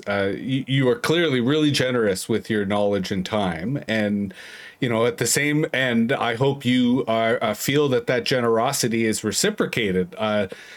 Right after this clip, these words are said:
not so much by us, but by the people you work with. And, and that was really, uh, o-, what I found most fascinating by this, 'cause, you know, if it takes a village to raise a child, it takes a community to support a small business,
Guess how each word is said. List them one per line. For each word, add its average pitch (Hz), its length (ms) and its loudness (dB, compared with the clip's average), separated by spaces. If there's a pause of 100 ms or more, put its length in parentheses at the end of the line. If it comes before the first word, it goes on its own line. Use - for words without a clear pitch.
not 156 160 0
so 165 140 2
much 147 240 0
by 127 160 2
us, 196 240 0
but 135 240 -2
by 143 100 2
the 139 120 0
people 160 260 -2
you 143 100 2
work 127 280 2
with. - 400 -4
And, 117 260 0
and 123 160 2
that 131 160 0
was 131 180 -2
really, 120 540 0
uh, 107 340 0
o-, 117 180 0
what 117 320 0
I 120 160 0
found 113 220 0
most 107 200 0
fascinating 104 640 -2
by 95 120 -2
this, 92 280 -2
'cause, 98 320 -4 (420)
you 170 80 0
know, 143 80 2
if 127 100 -2
it 147 120 0
takes 170 200 0
a 147 60 0
village 147 420 0
to 131 100 0
raise 123 340 0
a 113 40 -2
child, 135 640 0
it 117 140 0
takes 120 260 -2
a 110 60 -2
community 117 580 0
to 107 100 0
support 107 360 0
a 104 40 -2
small 101 240 0
business, 92 600 -2